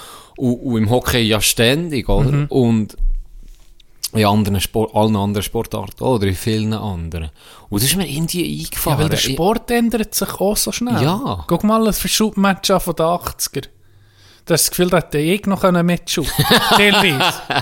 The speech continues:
Speaker 2: Ja, w-, ich bin ehrlich. Haben sie noch gerockt nebendran? Walter Frosch. Bis zum Schluss noch.
Speaker 1: Gut, Walter Frosch, verdammte
Speaker 2: Mario
Speaker 1: Legende.
Speaker 2: Basler.
Speaker 1: Verdammte Legende.
Speaker 2: Nee, aber
Speaker 1: Sie
Speaker 2: ja.
Speaker 1: haben ein bisschen mehr Charakter gehabt.
Speaker 2: Äh, du hast ein bisschen nachgestudiert.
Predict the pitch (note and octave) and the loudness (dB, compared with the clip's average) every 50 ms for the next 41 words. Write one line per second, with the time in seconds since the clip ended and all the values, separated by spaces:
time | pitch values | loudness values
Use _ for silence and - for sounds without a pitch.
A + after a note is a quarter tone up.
0 | - - - - - F3 F3 A3 C4+ C4 G#3+ E3+ D3 C3+ C#3 E3 D3+ E3 - - | -4 -6 -12 -6 -2 2 4 6 6 8 8 6 4 4 0 -2 -4 -2 -2 0
1 | - E3+ - - - - - A#3 G#3 G3+ - G3+ G#3 A#3 B3 B3 A#3 - A3+ F#3 | 0 -2 0 0 -2 0 2 4 4 4 4 4 4 4 4 2 2 2 2 0
2 | C#3 C#3+ - - - - - - - G3+ G3 - F3+ G3+ G#3 - - - A#3 A3+ | 0 0 -4 -10 -14 -14 -12 -4 0 2 4 4 4 4 4 2 2 4 6 6
3 | C4 C#4 A#3 G3+ - - - - G3 F#3+ F3+ - F#3 E3+ F#3+ F3 D#3 C#3 C3 C3+ | 6 6 4 4 2 -2 0 2 2 2 4 2 2 2 2 0 0 0 -2 -2
4 | C#3 E3 F3 F#3 F#3 F3+ - G#3+ - - - E3+ E3 C#3+ A#2+ - - - - - | 2 4 4 4 4 4 2 -2 -2 0 2 2 2 2 0 -2 -10 -12 -6 -2
5 | C#3+ C#3 - - - E3+ - E3 F#3+ A3+ B3 A3+ - - - - G3+ F3+ C#3 C3 | 0 0 0 0 0 0 2 4 4 4 4 2 0 -2 -2 0 0 0 0 -2
6 | - - - - - - - - - - - - - - - - - _ - - | -8 -14 -16 -16 -16 -16 -20 -20 -20 -20 -20 -20 -20 -20 -20 -20 -20 _ -12 -12
7 | - - - A2+ G#2+ - G#2 G2 F#2+ F2 F2 - G2+ F#2+ - - - - - E2+ | -10 -4 -2 0 0 0 0 -4 -6 -6 -6 -4 -4 -2 -2 -2 -4 -6 -8 -4
8 | - A2 A2+ A2+ - E3+ D#3+ E3 E3 E3 E3+ E3+ C3+ C3+ C3+ F#3+ F3 D#3 C#3 - | 0 2 2 4 4 4 4 6 6 6 6 6 4 6 6 6 6 6 4 2
9 | - - - E3+ E3 - - - - - - - - - - - - A#2+ A#2 A#2 | 0 0 0 0 0 0 -2 -6 -12 -18 -20 -18 -18 -20 -12 -4 0 2 4 4
10 | A#2+ A#2+ A2 - - A2 G2 F#2 F#2 F#2 - G#2 G2 G2 F#2+ F#2+ F#2 F2+ F2+ E2+ | 4 2 0 0 0 0 0 0 -2 -4 -4 -2 -2 -2 -4 -6 -6 -8 -8 -10
11 | D2+ - - C#3+ D3+ E3+ F3+ E3+ D3+ C3+ - C#3 - - D3+ D#3+ D#3+ E3+ E3+ D3+ | -8 -6 -2 0 2 2 4 4 2 2 0 -2 -2 2 4 4 4 6 4 4
12 | D3 D3 D3+ D3+ D3 - C3+ B2+ C3 C#3+ D#3 E3 - - D#3 - - - - - | 6 6 6 6 6 4 4 4 6 4 4 2 0 -4 -4 -4 -2 -2 -2 0
13 | F#2 - G#3+ A#3+ A#3+ - - - A#3 A#3 B3 A#3+ B3+ C4 - D4+ - - - B3+ | 2 4 4 4 6 4 2 2 4 4 4 4 2 2 0 -2 -2 -2 -4 -4
14 | - - C3+ B2+ A#2+ - - - | -4 -4 -8 -8 -8 -10 -14 -14